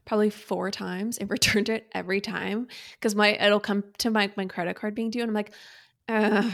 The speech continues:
I really don't wanna pay <laughs> five hundred dollars for this."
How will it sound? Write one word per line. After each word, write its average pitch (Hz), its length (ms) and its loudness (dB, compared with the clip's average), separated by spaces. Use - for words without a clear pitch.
I 208 40 0
really 175 420 -2
don't 180 240 -2
wanna 175 160 0
pay 214 180 2
<laughs> - 20 2
five - 240 2
hundred 220 320 6
dollars - 420 0
for 214 120 -2
this." 202 340 0